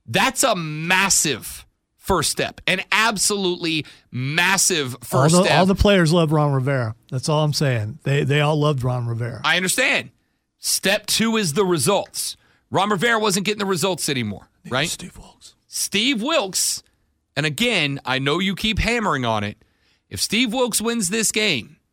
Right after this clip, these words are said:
Speaker 1: he will have outpaced Matt Rhule in eleven ga-, or twelve games. He will outpace Matt Rhule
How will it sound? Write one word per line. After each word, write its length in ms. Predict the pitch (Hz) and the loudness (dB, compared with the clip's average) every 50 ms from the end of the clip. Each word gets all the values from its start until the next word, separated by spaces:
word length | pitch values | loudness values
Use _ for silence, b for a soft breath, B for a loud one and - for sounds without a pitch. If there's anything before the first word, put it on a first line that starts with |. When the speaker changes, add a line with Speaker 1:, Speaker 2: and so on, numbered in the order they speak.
| _ _ _ _ _ _ _ _ _ _ _ _ | _ _ _ _ _ _ _ _ _ _ _ _
Speaker 1:
he 200 | - - - 127 | -12 -8 -6 -4
will 180 | 139 175 202 196 | -2 0 0 0
have 120 | 185 160 | 0 0
outpaced 640 | 160 170 185 180 - - 170 180 185 - - - | 0 0 0 -2 -4 -2 -2 -2 -2 -2 -4 -4
Matt 280 | 160 170 170 175 175 - | -2 -2 -2 -2 -2 -4
Rhule 360 | 143 156 147 135 127 131 139 - | -4 -2 -2 -2 -2 -2 -2 -2
in 340 | 160 151 139 139 139 123 - - _ _ _ - | -2 -2 -2 -2 -4 -6 -10 -12 _ _ _ -4
eleven 600 | 131 139 139 143 147 160 185 170 190 180 160 139 | -2 -2 0 0 0 0 0 0 -2 -2 -2 -2
ga-, 120 | 131 120 | -2 -2
or 120 | 117 120 | -2 -4
twelve 360 | 113 - - 185 196 214 190 139 | -4 -2 -2 0 0 0 -2 -2
games. 520 | 127 120 110 104 104 120 - - - - _ _ | -2 -2 -2 -4 -4 -6 -6 -8 -8 -12 _ _
He 120 | _ 139 147 | _ -6 -4
will 140 | 147 143 143 | -2 0 0
outpace 540 | 156 175 185 - - 165 165 170 160 - | 0 0 0 -2 -2 -2 -2 -2 -2 -2
Matt 240 | 151 151 156 156 156 | -2 -2 -2 -2 -2
Rhule 320 | 143 147 147 147 143 139 | -2 -2 -2 -2 -2 -4